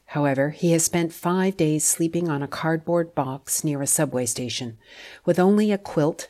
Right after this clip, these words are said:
distributed by volunteers for shelter and food and water provided by local officials. The forty-year-old garment worker from Sichuan province is just one of the thousands working and living in the urban villages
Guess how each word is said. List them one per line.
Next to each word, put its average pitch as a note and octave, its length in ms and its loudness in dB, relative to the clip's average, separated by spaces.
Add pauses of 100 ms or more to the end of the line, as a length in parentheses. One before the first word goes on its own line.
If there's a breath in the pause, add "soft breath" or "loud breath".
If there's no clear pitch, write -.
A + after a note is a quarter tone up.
distributed E3 520 0
by D3 160 2
volunteers D3 680 0
for D#3+ 140 -4
shelter C#3 560 -4 (420)
and D3+ 160 2
food F3+ 240 4
and F#3 140 2
water C3 280 -2
provided B2+ 460 -6
by C3 140 -2
local C3 420 -6
officials. C3 600 -8 (1300)
The F3+ 100 6
forty-year-old A3+ 760 6
garment E3 400 2
worker C3+ 340 -4
from B2 280 -6
Sichuan B2 680 0
province A#2+ 480 -4 (140)
is F#3+ 140 2
just G#3+ 280 0
one F#3 260 4
of G3+ 120 0
the F#3 100 -2
thousands D3 760 -2
working E3+ 360 2
and F#3+ 120 2
living C#3+ 280 -2
in D3 100 -2
the D3 160 -4
urban E3+ 320 4
villages C3 600 -2